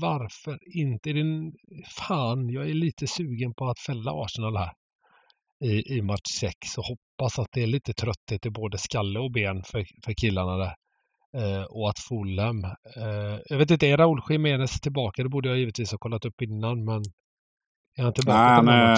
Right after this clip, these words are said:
Speaker 2: men
Speaker 1: matchen?
Speaker 2: jag tror det här är tredje och sista matchen.
Speaker 1: Det är sista, ja, precis. Ja, så då får de ingen förstärkning där, Fulham. Eh, men fan, det är derby. Eh, två dagar mer vila på Fulham-spelarna. Arsenal är lite trötta efter ytterligare ett derby då mot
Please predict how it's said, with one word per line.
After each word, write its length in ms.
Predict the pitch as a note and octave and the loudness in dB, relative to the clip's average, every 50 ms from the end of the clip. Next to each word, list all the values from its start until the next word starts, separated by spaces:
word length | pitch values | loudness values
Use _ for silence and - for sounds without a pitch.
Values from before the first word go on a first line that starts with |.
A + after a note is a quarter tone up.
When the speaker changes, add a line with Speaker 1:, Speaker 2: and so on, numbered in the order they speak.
| A2 G#2 | 6 4
Speaker 2:
men 80 | F#2+ F#2+ | 2 -2
Speaker 1:
matchen? 140 | E2 F#2+ A#2 | -4 0 4
Speaker 2:
jag 140 | A2+ A2+ - | 4 4 4
tror 180 | - C#3 B2 | 4 4 6
det 120 | A#2+ A#2+ A#2 | 8 8 8
här 200 | A#2+ A#2+ A2+ G#2+ | 8 8 8 8
är 460 | A2+ A2+ A2+ A2+ A2 G#2+ G#2 G#2 G2+ | 8 8 10 10 10 10 8 8 6
tredje 500 | G2 - - A#2 A2 G#2+ G2 F#2+ G2 G2 G2 | 2 0 2 4 4 4 4 4 4 4 4
och 60 | F#2+ | 4
sista 340 | - - G#2 F#2+ - - F2+ | 2 2 2 0 0 2 2
matchen. 380 | F#2 F#2+ F2 - - - - - | 2 2 2 0 -2 -4 -6 -4
Speaker 1:
Det 220 | C#3 B2+ C#3+ C#3+ C#3+ | 4 8 8 10 10
är 100 | C#3 B2+ | 10 8
sista, 340 | - D3 C3 - - - | 8 6 6 6 4 4
ja, 220 | A2 A2+ B2 B2 A2+ - | 6 6 6 6 6 4
precis. 420 | A#2+ A2 F#2+ A#2+ A#2+ G#2 - - - | 2 2 2 2 2 0 0 -2 0
Ja, 300 | C3+ C3+ C3 C3+ C3 G#2+ - _ - | 4 8 8 8 8 6 0 _ -16
så 180 | - - C#3+ C#3 | -8 -4 -2 -2
då 120 | C3 B2 | 0 0
får 100 | - C#3+ | 0 0
de 120 | C#3 C3+ C3 | 2 2 2
ingen 180 | B2+ A#2+ A#2 - | 2 2 2 0
förstärkning 520 | - A2+ - - B2 G#2 G2 - B2 A#2+ | -2 -2 0 0 0 0 0 -2 0 0
där, 160 | A#2 B2 B2 G#2+ - | 2 2 0 0 -2
Fulham. 340 | - B2 A2 F#2 F#2 G2 G2 F#2+ - _ _ - | -4 -4 -2 0 0 -2 -2 -4 -8 _ _ -12
Eh, 480 | C#3+ B2+ A2+ A2+ A2 G#2+ A2 A2 A#2+ C3 | -10 -8 -8 -8 -8 -8 -10 -10 -8 -6
men 120 | C#3+ C#3 - D2 - - _ _ _ - - | -6 -6 -6 -10 -14 -18 _ _ _ -14 -10
fan, 240 | - D3+ C3+ B2 B2 | -6 -4 -4 -2 -2
det 80 | C3 C#3 | 0 0
är 40 | C3+ | 6
derby. 540 | C3+ E3 D#3 C#3+ B2+ A#2 A2 C3+ C#3 C3 G#2 - _ _ _ _ _ _ _ _ _ _ _ _ _ - | 8 10 10 10 8 6 4 6 6 6 4 2 _ _ _ _ _ _ _ _ _ _ _ _ _ 0
Eh, 180 | C3 A#2 A#2+ | 2 2 2
två 300 | A#2+ - - D3 C3+ C#3 | 2 0 0 0 0 2
dagar 400 | B2 C#3 C#3 C3+ C3+ C3 B2 A#2+ B2+ | 2 2 4 4 4 2 0 -2 -2
mer 260 | D#3+ D#3 C#3+ C#3 C3 | 0 2 2 2 4
vila 560 | A#2 C#3 C#3 C3+ B2+ A#2+ B2 B2 B2 A#2+ A#2+ - - | 4 4 4 6 6 6 4 4 2 0 -2 -4 -6
på 60 | A#2 | -8
Fulham-spelarna. 960 | - - C#3+ B2 A#2 A2+ A2 - - - C#3 A#2 A2 A2+ A2+ A2 A2+ A#2 G#2+ F#2+ - _ _ _ _ _ _ _ _ _ - _ - - | -4 -2 0 2 2 2 2 0 -2 0 2 2 4 2 2 2 2 0 -2 -4 -6 _ _ _ _ _ _ _ _ _ -18 _ -4 0
Arsenal 340 | B2+ A#2+ A#2 - - C3 B2 | 0 0 0 0 0 2 2
är 20 | A#2 | 2
lite 200 | A#2 - - - | 2 2 0 0
trötta 420 | - B2+ C#3+ - - - - B2 | 2 2 2 0 0 0 0 0
efter 220 | G#2+ - - C#3 | 0 0 -2 -2
ytterligare 420 | B2+ B2 B2 A2+ - - B2+ A#2 A#2 | 0 0 0 -2 -2 0 0 2 2
ett 120 | A2+ A2+ | 2 2
derby 320 | A2+ B2 A2+ A2 G#2+ A2 A#2 | 2 2 2 2 2 0 0
då 120 | A#2 A2 | 0 0
mot 180 | G#2+ A2 G#2 | -2 -2 -2